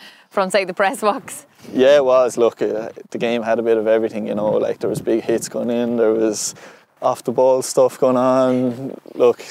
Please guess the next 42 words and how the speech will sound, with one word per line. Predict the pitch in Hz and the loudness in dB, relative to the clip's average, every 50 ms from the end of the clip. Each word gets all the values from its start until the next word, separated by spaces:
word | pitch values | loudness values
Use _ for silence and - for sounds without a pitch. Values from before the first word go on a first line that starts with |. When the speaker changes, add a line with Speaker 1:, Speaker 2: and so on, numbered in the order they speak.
| - - _ - | -16 -18 _ -4
Speaker 2:
it, | - 117 | -2 0
it | 117 113 - - | 0 2 2 2
was | 127 127 117 | 0 0 2
great | - 156 156 160 156 147 | 2 4 4 4 2 0
to | - 143 | -2 0
be | 139 135 131 131 | 0 2 4 4
a | 135 127 | 2 2
part | - 127 131 139 139 - | 2 2 0 0 0 0
of | 135 | 0
a | 123 117 | 0 2
game | 123 123 120 127 | 2 0 0 0
like | 120 110 - | 0 0 2
that, | 123 117 110 - | 0 0 0 -2
you | 120 | -2
know, | 117 120 120 117 | -2 -2 0 -2
and | 117 123 | -2 -4
Slaughtneil, | 120 - - 131 120 - 127 131 127 127 | -4 -2 -2 -2 0 0 0 0 0 0
in | 113 | -2
fairness | - - 117 123 123 117 - - | -2 -2 -2 0 -2 -4 -4 -6
to | 113 | -8
them, | 117 113 | -4 -2
they're | 113 110 113 | -2 -2 0
a | 117 | 0
mass-, | 117 117 120 - - - - - - - - - - | 0 0 -2 -2 -4 -14 -18 -20 -20 -20 -20 -10 -4
massive | 135 127 127 131 - - 139 120 110 - | 0 0 0 0 0 0 0 0 -2 -2
club | - 127 123 123 123 117 113 | 0 2 4 4 2 2 2
that | 117 110 | 0 0
have | 117 104 | 0 0
been | 120 120 120 | -2 -4 -4
so | - - 123 | 0 0 0
successful | 117 - - 113 - - 123 123 120 - - 123 127 | 0 0 -4 -6 -2 0 0 0 0 -2 -4 -4 -4
as | 117 117 | 0 2
well. | 117 120 123 127 123 | 2 4 4 4 4
They've | 117 117 110 117 | 2 0 0 0
ran | 120 117 120 113 | 0 -2 -2 0
Ballyhale | 120 117 120 120 113 123 123 123 120 | 0 0 0 0 2 2 2 0 0
close | - - 120 120 117 - | 0 0 0 0 0 -2
a | 123 | -4
number | 117 123 123 120 120 | -4 -2 0 0 0
of | 113 - | 0 0
times, | - 120 117 117 120 117 - | -2 -6 -6 -6 -6 -6 -4
so | - 120 113 117 - | 0 0 2 0 0